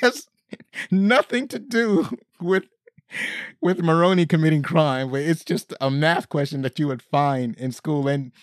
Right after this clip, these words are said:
wh-, whenever you read a word math question, they always sound like trick questions. I've always hated these questions, and I've got them, gotten them off,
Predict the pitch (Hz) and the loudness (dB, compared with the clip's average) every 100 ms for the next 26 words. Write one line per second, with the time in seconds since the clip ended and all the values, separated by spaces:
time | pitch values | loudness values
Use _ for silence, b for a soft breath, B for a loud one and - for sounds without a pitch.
0 | b _ 139 160 190 175 180 220 233 208 | b _ -10 -4 -2 0 0 2 2 0
1 | _ - 156 175 151 180 180 170 139 135 | _ -10 -2 0 2 4 2 2 -2 0
2 | 147 147 131 131 123 - 123 127 123 135 | 0 0 -2 -4 -6 -6 -6 -2 -4 -2
3 | 147 160 147 123 - 139 117 101 98 B | 0 2 2 -2 -4 -6 -6 -10 -16 B
4 | B B 123 110 _ - - - 185 - | B B -6 -6 _ -14 -6 0 0 -2
5 | - 139 131 - 98 104 - - B B | -6 -4 -4 -8 -12 -12 -12 -16 B B
6 | 139 151 165 170 - 202 220 185 170 - | -2 2 4 2 2 0 0 0 -4 -2
7 | 165 151 - 135 127 b b b 156 156 | 0 0 -2 -8 -8 b b b 0 2
8 | 147 117 160 165 156 156 - 131 160 143 | 2 2 0 0 -2 -6 -6 0 0 2
9 | 135 131 - 135 127 123 - | -2 -4 -4 -2 -2 -4 -10